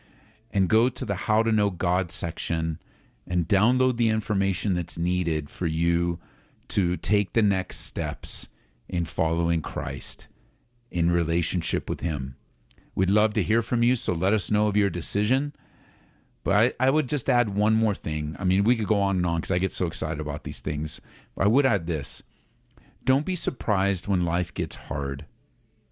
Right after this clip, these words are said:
or even harder. If someone told you along the way that coming to faith in Christ or starting a relationship with God meant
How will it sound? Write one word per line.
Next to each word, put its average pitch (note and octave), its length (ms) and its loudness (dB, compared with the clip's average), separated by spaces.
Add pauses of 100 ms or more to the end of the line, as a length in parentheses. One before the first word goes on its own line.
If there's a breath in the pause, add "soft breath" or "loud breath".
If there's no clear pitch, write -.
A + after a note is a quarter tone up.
or E2+ 160 2
even F#2 260 2
harder. D2+ 680 -4 (760)
If - 80 -2
someone D3+ 340 2
told B2+ 300 0
you A2 100 2
along G#2 300 2
the G2+ 80 2
way F2+ 320 2
that E2 200 -4 (720)
coming A#2 260 4
to G#2+ 40 4
faith G2 320 0
in F2+ 120 -2
Christ F2 640 -2 (840 soft breath)
or - 280 -8
starting A2+ 400 4
a G#2 60 2
relationship F#2+ 640 0
with E2+ 160 -4
God E2+ 280 4
meant E2+ 280 0